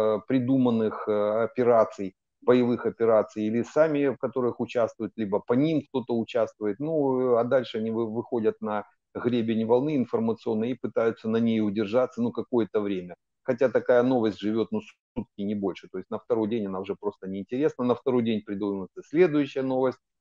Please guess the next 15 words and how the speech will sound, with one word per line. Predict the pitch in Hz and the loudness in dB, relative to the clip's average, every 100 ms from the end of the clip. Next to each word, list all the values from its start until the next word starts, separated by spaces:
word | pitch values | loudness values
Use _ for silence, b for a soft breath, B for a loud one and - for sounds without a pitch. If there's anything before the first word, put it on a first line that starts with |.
| _ | _
и | 170 | 2
вот | 156 147 - | 4 4 0
пытается | 127 131 135 117 110 | 0 2 2 2 -2
как-то | 117 110 - 107 107 101 | -2 -2 0 0 0 -2
по | 117 | -2
этим | 110 - 107 | -2 -2 0
волнам | 107 117 131 110 | 0 0 -2 -2
информационным | 107 107 104 98 127 117 107 101 | -4 -6 -6 -6 -4 -2 -2 -4
плыть. | 139 156 - _ _ _ | -2 -2 -4 _ _ _
Но | 135 | -6
опять | 135 147 117 | 0 0 0
же, | 110 110 | 0 -2
для | 107 135 | 0 2
внутреннего | 143 160 139 123 120 117 | 2 0 -2 -2 0 -2
потребления, | - 110 123 117 110 101 | -2 -6 -6 -4 -2 -2